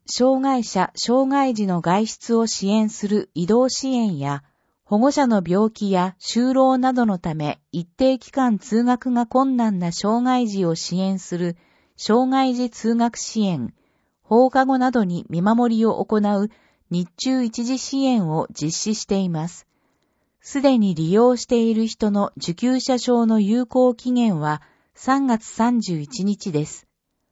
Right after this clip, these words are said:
更新希望者は忘れずに手続きを。新たにサービス利用希望の場合や、更新案内が届いていない人は、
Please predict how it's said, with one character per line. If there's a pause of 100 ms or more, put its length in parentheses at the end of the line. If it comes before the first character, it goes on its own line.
(280)
更
新
希
望
者
は
忘
れ
ず
に
手
続
き
を。 (800)
新
た
に
サ
ー
ビ
ス
利
用
希
望
の
場
合
や、 (400)
更
新
案
内
が
届
い
て
い
な
い
人
は、